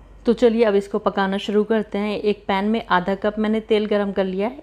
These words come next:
इसमें एक से दो टेबलस्पून बटर डाल देंगे। बटर डालने से टेस्ट बढ़ जाएगा, लेकिन आप चाहें तो स्किप भी कर सकते हैं। इसके साथ इसमें डालेंगे वन एंड हाफ कप प्याज, जो कि तीन मीडियम साइज़ की प्याज हैं। इनको मैंने रफली ही चॉप किया है, बहुत फाइन चॉप नहीं किया है।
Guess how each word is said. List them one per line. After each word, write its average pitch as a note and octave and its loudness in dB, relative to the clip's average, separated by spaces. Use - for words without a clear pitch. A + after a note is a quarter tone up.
इसमें A3+ -2
एक G#3+ 0
से A3+ -2
दो F#3+ 2
टेबलस्पून G3 -2
बटर F3+ 0
डाल E3+ 0
देंगे। F3+ -6
बटर G#3+ 2
डालने A#3 2
से A#3+ -2
टेस्ट G#3 0
बढ़ F#3+ -2
जाएगा, F#3+ -2
लेकिन G3 -6
आप F#3+ -2
चाहें F#3 -4
तो F#3+ -4
स्किप G3 -8
भी F3 -6
कर E3+ -6
सकते - -14
हैं। F3+ -14
इसके A3+ 2
साथ G3+ 2
इसमें G3+ -2
डालेंगे F#3 -2
वन F#3+ 0
एंड F#3+ -2
हाफ F3+ -2
कप F#3+ -4
प्याज, E3+ 2
जो G#3+ 0
कि G#3+ -4
तीन G#3+ -2
मीडियम G3+ 0
साइज़ F#3 -2
की G3+ -2
प्याज F3 -4
हैं। B3+ -4
इनको A#3 0
मैंने A#3 2
रफली G#3+ -2
ही G#3 0
चॉप G3 -2
किया F#3 -2
है, F3+ -4
बहुत F#3+ -4
फाइन F3+ -4
चॉप F3+ -6
नहीं F#3 -8
किया F3+ -8
है। - -12